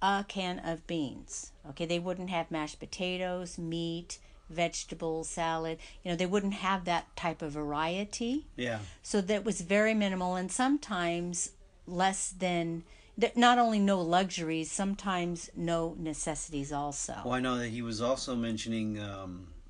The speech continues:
Speaker 2: uh, during, during when we were, what I was watching. By the way, what we were watching,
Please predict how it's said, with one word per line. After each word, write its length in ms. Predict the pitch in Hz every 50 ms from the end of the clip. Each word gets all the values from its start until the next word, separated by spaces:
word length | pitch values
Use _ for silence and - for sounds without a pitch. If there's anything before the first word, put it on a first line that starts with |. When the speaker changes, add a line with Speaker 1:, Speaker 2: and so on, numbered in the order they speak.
| - - - - - - - - - -
Speaker 2:
uh, 80 | 110 107 95
during, 380 | - 113 110 110 104 107 110 101 -
during 300 | 107 107 107 101 101 101
when 140 | 101 104 101
we 60 | 98 101
were, 80 | 95
what 200 | 95 95 101 98
I 80 | 101 98
was 180 | 98 95 - 104
watching. 400 | 98 101 101 98 - - 107 101
By 160 | 113 117 117
the 80 | 117
way, 120 | 113 117 110
what 140 | 107 107 107
we 140 | 110 110
were 120 | 110 107 107
watching, 480 | 110 117 123 120 - - 113 107 107